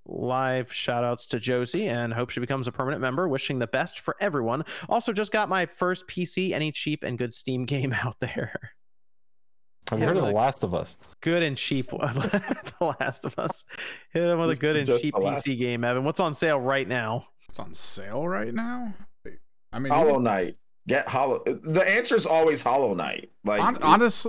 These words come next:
Speaker 4: uh, just, just because I keep pushing it, a lot of people loved it. If you're into games that are kind of, like, Minecrafty, but also survival elements, Valheim on P C is just a
Speaker 1: There you go.
Speaker 4: really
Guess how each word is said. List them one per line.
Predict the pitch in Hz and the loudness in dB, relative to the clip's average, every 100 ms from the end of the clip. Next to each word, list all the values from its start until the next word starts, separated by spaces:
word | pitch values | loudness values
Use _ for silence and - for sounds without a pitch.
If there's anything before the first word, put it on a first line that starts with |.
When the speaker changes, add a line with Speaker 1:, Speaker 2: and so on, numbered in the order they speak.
| 214 | -4
Speaker 4:
uh, | 139 | -6
just, | 139 - 160 - | -2 2 2 2
just | 185 185 | -2 2
because | 165 | 2
I | 147 | 2
keep | 113 127 | 0 -4
pushing | - 120 117 110 | -4 -4 -2 -4
it, | 107 | -2
a | 120 | 0
lot | 135 | 0
of | 139 | 0
people | 143 131 110 | -2 -2 -2
loved | 107 107 | -2 -4
it. | 110 | -6
If | 104 120 | -6 -4
you're | 123 | -4
into | 135 127 | -2 -4
games | 110 113 110 107 | -2 -2 -2 -4
that | 120 | -4
are | 113 | -6
kind | - 113 110 | -6 -4 -2
of, | 107 | -2
like, | 107 104 | -4 -6
Minecrafty, | 107 104 107 - 107 101 107 | -6 -6 -6 -6 -6 -6 -6
but | 104 107 | -6 -6
also | 107 104 | -8 -8
survival | 107 110 107 104 104 104 | -8 -6 -6 -6 -6 -8
elements, | 107 110 107 107 107 | -8 -6 -8 -8 -6
Valheim | 110 110 107 101 104 101 | -2 0 -2 -2 -4 -4
on | 107 | -8
P | 104 113 | -8 -8
C | - 117 | -8 -8
is | 113 107 | -8 -10
just | - - | -10 -8
a | |
Speaker 1:
There | 107 | -6
you | 120 | -4
go. | - | -6
Speaker 4:
really | 104 | -8